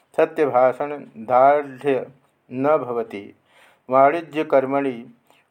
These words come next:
उपचयापचयौ स्तः। नानकस्य आख्यानम् अस्ति यत् सोवदत्, 'असाधु द्रव्य भोजन प्रवृत्तः सन्नपश्यं यत्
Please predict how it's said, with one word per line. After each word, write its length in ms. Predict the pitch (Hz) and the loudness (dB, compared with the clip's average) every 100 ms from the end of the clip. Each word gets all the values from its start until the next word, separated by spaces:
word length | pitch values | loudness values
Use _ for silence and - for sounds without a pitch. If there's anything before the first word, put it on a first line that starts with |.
| 147 | -8
उपचयापचयौ 1160 | 147 156 156 139 143 147 139 131 127 131 135 | -4 -2 0 4 4 4 0 -4 0 2 0
स्तः। 500 | 131 - 127 113 104 107 _ _ _ 123 | -2 -4 -4 -4 -6 -12 _ _ _ -4
नानकस्य 840 | 127 135 135 156 156 - 160 160 | 0 0 0 0 -2 -4 -6 -4
आख्यानम् 840 | 135 127 127 - 131 135 139 143 131 | 0 0 0 -2 0 0 -2 -6 -8
अस्ति 560 | 131 - 117 107 113 _ _ _ _ - | -8 -8 -10 -10 -12 _ _ _ _ -16
यत् 400 | 127 156 156 - | 0 0 0 -8
सोवदत्, 840 | - 143 147 131 123 135 - _ _ _ _ - | -6 0 2 2 0 0 -6 _ _ _ _ -6
'असाधु 520 | 131 139 151 160 170 | 0 4 6 4 -2
द्रव्य 400 | 165 131 139 147 | -8 -6 -4 -4
भोजन 480 | 139 123 123 131 135 | -6 -6 -8 -6 -8
प्रवृत्तः 760 | 131 120 117 120 - 131 113 104 - _ _ _ _ | -6 -6 -6 -10 -4 -2 0 -4 -8 _ _ _ _
सन्नपश्यं 840 | 147 151 156 - 127 117 147 135 123 | -4 -2 -4 -2 -4 -4 -6 -4 -2
यत् 260 | 127 120 | -2 -4